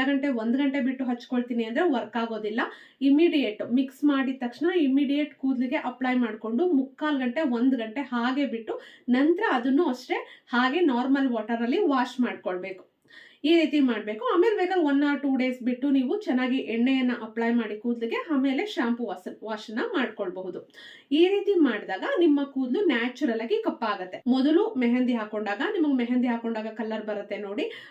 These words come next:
ಆ, ಆ ರೀತಿ ಒಂದು ನಿಮ್ಮ ಕೂದಲು ಬ್ರೌನ್ ಕಲರ್‌ಗೆ ತಿರ್ಕೊಂಡಿರುತ್ತೆ. ನಂತರ ಅದಕ್ಕೆ ಅದ್ರ ಮೇಲೆ ಇಂಡಿಗೋ ಹಾಕಿದಾಗ ಅದು ಕಪ್ಪಾಗತ್ತೆ.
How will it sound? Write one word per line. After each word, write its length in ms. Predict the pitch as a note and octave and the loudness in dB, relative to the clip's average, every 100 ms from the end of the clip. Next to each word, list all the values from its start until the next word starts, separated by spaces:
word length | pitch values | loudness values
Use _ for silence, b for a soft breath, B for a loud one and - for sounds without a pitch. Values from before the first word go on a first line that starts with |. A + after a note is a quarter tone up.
| B | B
ಆ, 360 | A#3 A#3 B3 | -2 -2 0
ಆ 40 | C#4 | 0
ರೀತಿ 240 | C#4 B3+ | 0 0
ಒಂದು 200 | D#4 B3+ | 0 0
ನಿಮ್ಮ 260 | C4+ A#3+ A3+ | 0 0 -2
ಕೂದಲು 400 | A#3+ A#3 C4+ A#4 | -4 -2 -2 -2
ಬ್ರೌನ್ 400 | A#3 A#3 A#3+ C4+ | 0 0 0 -2
ಕಲರ್‌ಗೆ 460 | A#3 G#3 G#3 E4+ | -2 -4 -4 -4
ತಿರ್ಕೊಂಡಿರುತ್ತೆ. 960 | F4+ G#3+ G#3+ G#3 F#3+ F#3 - - - - B3+ | -2 -4 -4 -6 -8 -10 -14 -18 -20 -8 -2
ನಂತರ 280 | C4+ D#4+ G#4 | 0 0 0
ಅದಕ್ಕೆ 360 | F#4 D4+ D#4+ A4 | 0 -2 -2 -4
ಅದ್ರ 320 | G#4+ A#3+ A#3+ | -2 -2 0
ಮೇಲೆ 320 | C4 C4 E4 F4+ | 2 2 2 0
ಇಂಡಿಗೋ 480 | - B3+ A#3+ B3 | 0 0 0 0
ಹಾಕಿದಾಗ 540 | A#3 G#3+ G#3+ A3+ G3+ G3+ G#4+ - _ | -4 -4 -8 -8 -6 -6 -8 -10 _
ಅದು 340 | A#3 A#3 A#4 - | -4 -2 -2 -2
ಕಪ್ಪಾಗತ್ತೆ. 920 | C#4 A#3+ B3 G3 F3+ F3+ F3+ - - | -6 -4 -4 -4 -6 -12 -16 -16 -20